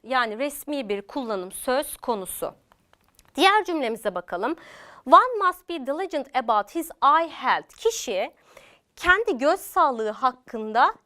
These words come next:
dikkatli olmalı. Arkadaşlar burada his olarak kullanmış ya da biz buna nasıl diyebilirdik, e, formal bir kullanım olması için? One's eye health olarak da söyleyebilirdik.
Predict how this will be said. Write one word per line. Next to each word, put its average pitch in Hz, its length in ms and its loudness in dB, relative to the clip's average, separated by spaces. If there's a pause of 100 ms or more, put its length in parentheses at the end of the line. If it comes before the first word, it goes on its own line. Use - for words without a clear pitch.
(100)
dikkatli 285 720 -2 (180)
olmalı. 240 640 0 (460)
Arkadaşlar 285 800 4
burada 339 260 0
his 339 340 -4
olarak 196 440 -2
kullanmış 196 760 -4
ya 294 100 2
da 302 120 0
biz 294 200 -6
buna 302 220 0
nasıl 311 380 -2
diyebilirdik, 214 760 0
e, 202 200 2
formal 233 560 -2
bir 202 160 -6
kullanım 208 460 -6
olması 208 460 -4
için? 349 240 -2 (380)
One's 311 720 4 (120)
eye 254 260 4
health 294 400 -2
olarak 202 440 -6
da 165 100 -12
söyleyebilirdik. 254 2000 -2